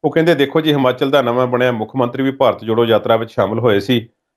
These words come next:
ਤੇ ਉਹਨਾਂ ਨੂੰ ਵੀ ਹੋ ਗਿਆ, ਫਲਾਣੇ ਨੂੰ ਵੀ ਹੋ ਗਿਆ, ਫਲਾਣੇ ਨੂੰ ਵੀ ਹੋ ਗਿਆ, ਤੇ ਇਸ ਕਰਕੇ ਤੁਹਾਨੂੰ ਅਸੀਂ ਕਹਿੰਦੇ ਹਾਂ ਕਿ ਤੁਸੀਂ ਪ੍ਰੋਟੋਕਾਲ ਦੀ ਉਲੰਘਣਾ ਨਾ ਕਰੋ।" ਹੁਣ ਪ-, ਪੰਜਾਬ ਦੇ ਵਿੱਚ ਕੇਸਿਸ ਇਸ ਤਰ੍ਹਾਂ ਦੇ ਕੋਈ ਸਾਹਮਣੇ ਨਹੀਂ ਆ ਰਹੇ, ਪਰ ਭਾਰਤ ਦੇ ਵਿੱਚ ਏਮਜ਼ ਦੇ ਵਿੱਚ ਅੱਜ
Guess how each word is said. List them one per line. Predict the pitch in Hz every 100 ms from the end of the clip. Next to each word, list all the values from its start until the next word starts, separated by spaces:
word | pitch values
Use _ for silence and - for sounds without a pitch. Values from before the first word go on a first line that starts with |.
| -
ਤੇ | 151
ਉਹਨਾਂ | 175 190
ਨੂੰ | 208
ਵੀ | 185
ਹੋ | 143 123
ਗਿਆ, | 131
ਫਲਾਣੇ | 135 135 127 131
ਨੂੰ | 131
ਵੀ | 123
ਹੋ | 110
ਗਿਆ, | 123
ਫਲਾਣੇ | 117 110 110
ਨੂੰ | 117
ਵੀ | 117
ਹੋ | 107
ਗਿਆ, | 120
ਤੇ | 120
ਇਸ | 113
ਕਰਕੇ | 120 117
ਤੁਹਾਨੂੰ | 120 117 107 104
ਅਸੀਂ | 110
ਕਹਿੰਦੇ | 110 113
ਹਾਂ | 110
ਕਿ | 117
ਤੁਸੀਂ | 107 113 123
ਪ੍ਰੋਟੋਕਾਲ | - _ - 117 123 117 107
ਦੀ | 110
ਉਲੰਘਣਾ | 104 104 131
ਨਾ | 156 123
ਕਰੋ।" | 95 73 _ _ _ _ _ _ _ _ -
ਹੁਣ | 180 180 _ _ _ -
ਪ-, | 151 151
ਪੰਜਾਬ | 131 131 135 143 165
ਦੇ | 202
ਵਿੱਚ | 180 180 185 185 _ _ -
ਕੇਸਿਸ | 143 139 151 135 -
ਇਸ | 127
ਤਰ੍ਹਾਂ | - 120
ਦੇ | 117
ਕੋਈ | 120
ਸਾਹਮਣੇ | 117 120 113 110
ਨਹੀਂ | 95 113 156
ਆ | 147
ਰਹੇ, | 147 151 - _ _ _ _ _ _
ਪਰ | 147 147
ਭਾਰਤ | - 131 117 127
ਦੇ | 143
ਵਿੱਚ | 131 131 139
ਏਮਜ਼ | 143 139 151 147
ਦੇ | 135
ਵਿੱਚ | 120 120 - 135
ਅੱਜ | 135